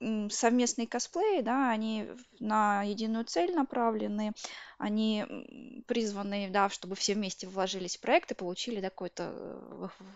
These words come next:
хороший результат на выходе. Когда начинается, ну вот, там вот, вот у них лучше получается косплеить, вот, они там выигрышнее на фотографиях смотрят, ещё что-то такое, смотрятся, ещё что-то такое. И вот, э, вот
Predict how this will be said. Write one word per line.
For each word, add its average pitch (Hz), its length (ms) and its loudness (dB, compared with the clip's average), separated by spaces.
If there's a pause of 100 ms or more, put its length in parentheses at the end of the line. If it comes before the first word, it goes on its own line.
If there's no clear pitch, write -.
(240)
хороший 185 600 -2
результат 185 640 -4 (100)
на 254 320 2
выходе. 247 500 0 (460)
Когда 240 220 4
начинается, 240 600 2
ну 233 140 4
вот, 294 360 4
там 226 160 4
вот, 233 240 2
вот 233 180 2
у - 20 4
них 240 220 2
лучше 247 260 0
получается 233 440 -2
косплеить, 233 680 2
вот, 233 300 2
они 220 160 2
там 226 180 2
выигрышнее 233 440 0
на 233 80 0
фотографиях 233 580 -2
смотрят, 226 600 -2
ещё 220 220 -6
что-то 220 240 -8
такое, 233 400 -2 (200)
смотрятся, 226 480 0
ещё 240 160 -4
что-то 233 220 -4
такое. 294 420 2 (440)
И 233 120 0
вот, 240 260 4
э, 226 680 4
вот 233 180 -2